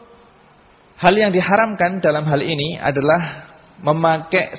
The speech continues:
segala perabotan yang terbuat dari emas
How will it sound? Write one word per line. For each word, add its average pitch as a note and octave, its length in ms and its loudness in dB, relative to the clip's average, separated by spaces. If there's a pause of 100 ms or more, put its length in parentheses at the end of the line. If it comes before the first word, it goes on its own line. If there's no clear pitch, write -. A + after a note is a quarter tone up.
segala D#3 400 0
perabotan D#3 560 0
yang D3+ 160 -2
terbuat C#3+ 480 -4
dari C3+ 240 -6
emas C#3+ 260 -8